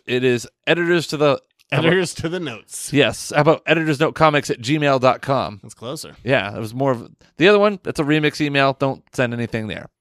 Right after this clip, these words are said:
Speaker 1: Editors note comics at gmail dot com.
Speaker 2: See what happens.
Speaker 1: Yes. Plus, you can also find Zach on social media at Editors Note Comics on Twitter. Oh, and rate, review, subscribe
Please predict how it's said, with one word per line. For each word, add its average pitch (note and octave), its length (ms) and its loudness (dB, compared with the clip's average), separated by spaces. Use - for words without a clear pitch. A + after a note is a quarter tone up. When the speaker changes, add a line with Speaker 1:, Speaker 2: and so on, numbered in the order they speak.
Speaker 1:
Editors C#3 300 2
note C#3 140 2
comics B2+ 400 -2
at G#2+ 180 -6
gmail G2 300 -6
dot G#2+ 180 -10
com. - 260 -8
Speaker 2:
See A2 160 -12
what G2 80 -10
happens. G2+ 460 -12
Speaker 1:
Yes. C#3 340 2
Plus, F3+ 240 4
you E3+ 80 -4
can E3 80 4
also D#3+ 220 2
find D3 280 0
Zach D3 340 2
on C#3 280 0
social D3 380 0
media D3+ 420 0
at B2+ 240 4
Editors C3 320 -2
Note C3 140 0
Comics C3 320 0
on C3 100 -4
Twitter. F3+ 320 0
Oh, G#3 240 6
and C3+ 240 0
rate, D#3+ 200 2
review, D3 260 0
subscribe E3 500 -2